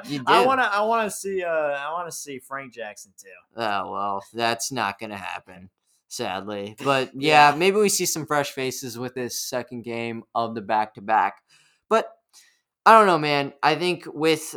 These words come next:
Speaker 1: Vucevic, he can stretch the floor a bit. So if they are setting screens, Horford will need to step up on his guy. And that's why that was one of the takeaways we had. Like, come on, dude. At least hedge a couple times, you know?
Speaker 2: Yeah, I mean, at least, like, move your feet or something.
Speaker 1: Uh.
Speaker 2: <laughs> I mean, he took,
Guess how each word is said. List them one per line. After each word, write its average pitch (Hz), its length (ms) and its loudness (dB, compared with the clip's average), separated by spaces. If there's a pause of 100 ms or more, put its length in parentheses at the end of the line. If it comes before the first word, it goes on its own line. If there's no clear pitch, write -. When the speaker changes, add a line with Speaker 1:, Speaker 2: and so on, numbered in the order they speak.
Speaker 1:
Vucevic, 147 560 -2
he 180 120 -2
can 175 160 -4
stretch 160 360 -4
the 147 80 -6
floor 143 340 0
a 147 60 0
bit. 156 280 2
So 135 480 0
if 139 160 -2
they 143 120 2
are 135 140 6
setting 135 320 -2
screens, 139 460 -4
Horford 147 500 -4
will 147 200 -4
need 143 200 -4
to 123 80 -4
step 135 380 0
up 135 240 6
on 127 180 4
his 120 140 -6
guy. 120 300 4
And 104 100 -6
that's 120 240 -2
why 127 100 4
that 123 120 4
was 117 140 -2
one 120 160 -4
of 113 80 -6
the - 80 -18
takeaways 113 480 -6
we 107 120 -10
had. 107 280 0
Like, 110 180 -6
come 151 120 -6
on, 135 220 2
dude. 131 240 2 (720)
At - 40 -12
least 190 160 0
hedge 175 220 2
a 139 40 -4
couple 123 300 -2
times, 127 380 -2
you 131 60 -8
know? 147 320 -2 (160)
Speaker 2:
Yeah, 262 220 -2
I - 20 -2
mean, 277 160 -4
at 285 80 2
least, 302 240 0
like, 202 160 2
move 226 280 4
your 190 100 0
feet 247 280 -2
or 156 120 0
something. 240 280 4
Speaker 1:
Uh. 208 360 8
Speaker 2:
<laughs> - 20 2
I 262 120 6
mean, 311 80 0
he 339 180 4
took, 330 320 2